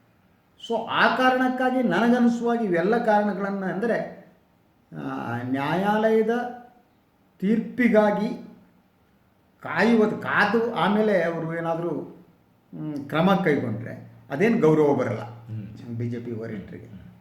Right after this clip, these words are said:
Speaker 1: But ಇದು ಗೊತ್ತಾದ್ರೆ, ಈಗ ಏನೋ ಈ ಒಂದ್ ನಾಲ್ಕು ದಿವಸ ಬರುತ್ತೆ ಅಂತ ಗೊತ್ತಾದ್ರೆ, ಆ ಸಂದರ್ಭದಲ್ಲೇ ಬಿ ಜೆ ಪಿ ವರಿಷ್ಠರು ಕರೆದು ಯಡಿಯೂರಪ್ಪ ಹತ್ರ ಮಾತಾಡ್ಬೋದು. ಅವರ ಹಳೆಯ ಗೇಮ್ ಪ್ಲಾನ್ ಏನಿದೆ ಅದರಂತೆ, "ನೋಡಿ ಯಡಿಯೂರಪ್ಪನವರೇ, ಈ ಪ್ರಕರಣ ಬರುತ್ತೆ, ಏನಾದ್ರೂ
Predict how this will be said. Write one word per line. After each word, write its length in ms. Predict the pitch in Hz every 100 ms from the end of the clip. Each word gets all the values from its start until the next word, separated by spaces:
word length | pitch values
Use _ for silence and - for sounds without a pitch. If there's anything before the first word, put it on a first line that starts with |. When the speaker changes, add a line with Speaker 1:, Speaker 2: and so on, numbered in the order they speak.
| _ _ -
Speaker 1:
But 280 | 254 254 247
ಇದು 100 | 240
ಗೊತ್ತಾದ್ರೆ, 640 | - 190 190 302 294 294
ಈಗ 160 | 233 240
ಏನೋ 320 | 233 233 233
ಈ 60 | 208
ಒಂದ್ 240 | 202 214
ನಾಲ್ಕು 260 | 208 208 190
ದಿವಸ 140 | 208
ಬರುತ್ತೆ 380 | 220 165 180 -
ಅಂತ 140 | 190 160
ಗೊತ್ತಾದ್ರೆ, 640 | 160 170 185 208 - - - _ _ _ -
ಆ 160 | 117
ಸಂದರ್ಭದಲ್ಲೇ 800 | 151 185 180 185 185 180 180 208
ಬಿ 200 | 226 160
ಜೆ 120 | 156 156
ಪಿ 120 | 165
ವರಿಷ್ಠರು 520 | 135 135 143 - -
ಕರೆದು 280 | - 123 156
ಯಡಿಯೂರಪ್ಪ 320 | 123 120 120
ಹತ್ರ 160 | 120 117
ಮಾತಾಡ್ಬೋದು. 720 | - 117 110 - - - _ _ _ _ _ 117
ಅವರ 140 | 123
ಹಳೆಯ 340 | 110 135 156
ಗೇಮ್ 360 | 151 107 147 156
ಪ್ಲಾನ್ 360 | - 147 143 127
ಏನಿದೆ 320 | 113 117 - - - - - _ _ _ _ _ _ _ _ -
ಅದರಂತೆ, 400 | 143 147 147 139
"ನೋಡಿ 240 | 139 139
ಯಡಿಯೂರಪ್ಪನವರೇ, 840 | 127 120 127 113 117 123 117 - - - - - -
ಈ 100 | 117
ಪ್ರಕರಣ 480 | - - 120 135 120
ಬರುತ್ತೆ, 400 | 117 - - - 113
ಏನಾದ್ರೂ 480 | 127 156 170 180